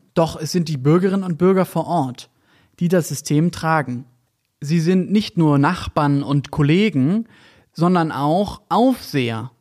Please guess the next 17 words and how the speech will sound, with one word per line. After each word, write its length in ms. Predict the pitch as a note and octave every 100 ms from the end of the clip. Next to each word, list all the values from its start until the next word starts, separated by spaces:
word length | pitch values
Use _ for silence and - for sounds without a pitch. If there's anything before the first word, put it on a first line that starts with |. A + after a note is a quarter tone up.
| _ -
über 240 | G#3 E3+
die 100 | C3+
Zwangsarbeiterinnen 960 | - C#3+ E3+ F#3+ E3+ E3 E3+ D#3+ D#3 D3+
und 140 | F3
Zwangsarbeiter. 760 | - A2+ - - G#2+ - - - _ _ _ _ _ _ _ _ _ _ -
In 120 | E3+
den 120 | D3+
ersten 520 | C#3 D#3 F#3 - F#3+
drei 240 | D3+ C3+ B2+
Folgen 480 | - C#3+ E3+ G#3 F3+
dieses 260 | C#3+ C3+
Podcasts 760 | - - - F#3 G3 G#3 - - - - - _
haben 360 | - G#3+ A3 F#3
wir 120 | G3+
über 140 | F#3 F3+
die 140 | E3+
sehr 420 | D#3 G#3 A#3 G3+